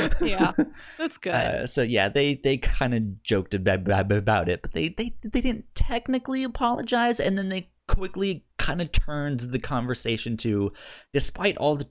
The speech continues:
Speaker 2: trouble we had, we still kept working on the games,
Speaker 1: Mm-hmm.
Speaker 2: and a lot of you still kept playing the games."
Speaker 1: Yeah,
Speaker 2: So,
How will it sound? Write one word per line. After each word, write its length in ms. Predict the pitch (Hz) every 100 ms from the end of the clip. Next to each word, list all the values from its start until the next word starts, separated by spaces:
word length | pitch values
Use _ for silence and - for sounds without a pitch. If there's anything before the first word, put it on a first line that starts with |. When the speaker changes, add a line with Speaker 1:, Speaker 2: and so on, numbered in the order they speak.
| _
Speaker 2:
trouble 420 | - 110 127 160
we 140 | 151 131
had, 420 | 127 107 120 147
we 220 | 110 131
still 540 | 135 - - 123 131 156
kept 300 | 196 175 165
working 360 | 135 120 113
on 140 | 101 98
the 60 | 95
games, 480 | 95 95 101 104 - -
Speaker 1:
Mm-hmm. 280 | 262 254 214
Speaker 2:
and 360 | 117 120 117 - _ -
a 80 |
lot 220 | 117 120 165
of 100 | 170
you 100 | 185
still 280 | - 202
kept 360 | 185 208 - -
playing 560 | - 147 190 170 101 92
the 80 |
games." 560 | 92 95 - - - - - - _ 480 427
Speaker 1:
Yeah, 80 |
Speaker 2:
So, 240 | 240 113